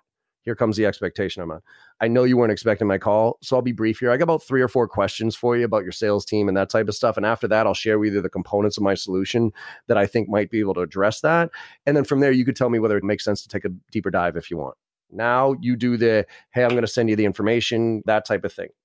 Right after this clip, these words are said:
Now, when somebody says, "Send me information," after that initial qual call that you didn't go too, too deep on, right? "Yeah, this sounds interesting. Why don't you send me information, follow me next week?" The most critical thing that any rep can get at any stage of the sales process is a defined next step,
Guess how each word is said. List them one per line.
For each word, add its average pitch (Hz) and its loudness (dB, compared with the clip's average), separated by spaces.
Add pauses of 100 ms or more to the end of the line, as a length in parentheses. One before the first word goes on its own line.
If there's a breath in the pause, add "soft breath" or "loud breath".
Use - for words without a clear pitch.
Now, 101 -2
when 107 -4
somebody 143 0
says, 135 -2
"Send 127 0
me 127 2
information," 117 -2 (420)
after 113 0
that 117 2
initial 110 0
qual 170 0
call 104 2
that 104 -6
you 117 -6
didn't 131 -4
go 117 -2
too, 139 -8
too 165 -8
deep 180 -8
on, 196 -2 (360 loud breath)
right? 156 2
"Yeah, 220 2
this 196 0
sounds 196 2
interesting. 165 0
Why 165 4
don't 175 2
you 175 2
send 180 2
me 165 6
information, 139 2
follow 123 2
me 117 0
next 110 -2
week?" 92 -10 (320)
The 117 -2
most 117 0 (280)
critical - 0
thing 147 2
that 123 2
any 113 2
rep 120 2
can 120 0
get 98 2
at 101 -4
any 117 2
stage 110 0
of 98 -6
the 98 -2
sales 95 -2
process 92 0
is 98 -8
a 92 -6
defined 85 -4
next 73 -10
step, - -10